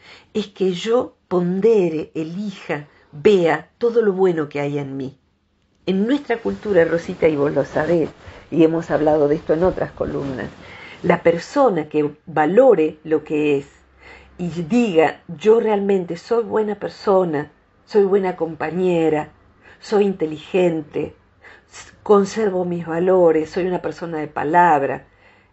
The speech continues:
eh, si esa persona piensa eso, propendemos a de-, pe-, eh, creer que es arrogante, que es narcisista.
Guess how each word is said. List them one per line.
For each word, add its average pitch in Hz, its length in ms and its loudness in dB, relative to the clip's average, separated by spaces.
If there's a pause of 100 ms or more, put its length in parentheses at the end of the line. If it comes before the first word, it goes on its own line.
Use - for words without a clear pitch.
(220)
eh, - 280 -4 (560)
si 214 160 -2
esa 247 220 -4
persona 170 540 -2
piensa 208 440 -2
eso, 156 480 -4 (440)
propendemos 196 1000 -2
a 160 120 -4
de-, 156 320 -6
pe-, - 360 -2
eh, - 120 -10
creer 185 640 2 (140)
que 170 100 -6
es - 120 -10
arrogante, 143 840 -6 (140)
que 175 120 -4
es 160 60 -8
narcisista. 151 1000 -12